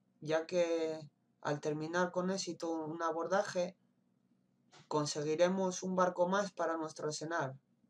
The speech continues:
El objetivo principal del juego es conseguir cuanto más oro puedas, ya que con él compraremos provisiones,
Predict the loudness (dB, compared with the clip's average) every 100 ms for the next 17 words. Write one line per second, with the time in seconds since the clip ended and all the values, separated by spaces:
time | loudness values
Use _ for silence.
0 | _ -2 0 0 -4 0 0 0 -4 -4
1 | 0 2 4 0 2 4 10 10 8 4
2 | 2 2 -4 -4 -2 0 2 2 0 -12
3 | _ _ _ _ _ 0 0 2 0 2
4 | 2 2 -2 -10 _ _ 8 8 8 6
5 | 2 2 0 -6 -16 -8 -2 -2 0 -2
6 | -2 -6 -10 _ -2 2 4 4 2 0
7 | 6 10 10 8 0 -2 0 2 2 2
8 | -2 -10